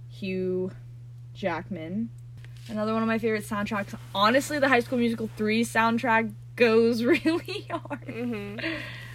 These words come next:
Speaker 1: I really like that one. Yeah.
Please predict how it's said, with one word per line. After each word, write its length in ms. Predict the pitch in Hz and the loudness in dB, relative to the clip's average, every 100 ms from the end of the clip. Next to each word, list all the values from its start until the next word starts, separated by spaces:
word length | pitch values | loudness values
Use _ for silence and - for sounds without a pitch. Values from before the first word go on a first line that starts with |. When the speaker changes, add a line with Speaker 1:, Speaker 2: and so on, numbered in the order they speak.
| - | -2
Speaker 1:
I 80 | 196 | 0
really 320 | 196 196 190 | 2 6 6
like 220 | 180 180 | 6 2
that 220 | 160 - - | -4 -6 -8
one. 460 | 55 - 214 196 190 - - - - - - - - - - - - - | -8 -8 -8 -8 -12 -16 -16 -16 -16 -16 -16 -16 -16 -16 -16 -16 -14 -6
Yeah. 320 | - 156 | -4 -4